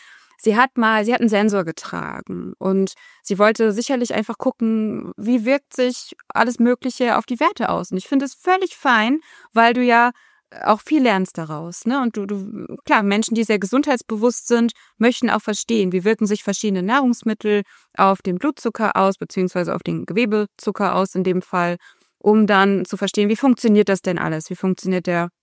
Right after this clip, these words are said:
Gewebe, Glucose, Stoffwechsel, wie auch immer. Vollkommen fein.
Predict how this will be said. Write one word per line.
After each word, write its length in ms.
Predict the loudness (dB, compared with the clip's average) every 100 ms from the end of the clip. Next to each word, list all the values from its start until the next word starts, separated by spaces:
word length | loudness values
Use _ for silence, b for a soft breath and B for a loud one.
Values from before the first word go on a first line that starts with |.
| _ _ -8
Gewebe, 540 | -2 0 0 -2 -8 -10
Glucose, 400 | -8 -4 -4 -4
Stoffwechsel, 540 | -6 -6 -6 -10 -8 -2
wie 120 | -2
auch 120 | -2
immer. 220 | -6 -8 B B B B
Vollkommen 480 | -2 0 2 2 0
fein. 320 | 0 -2 -2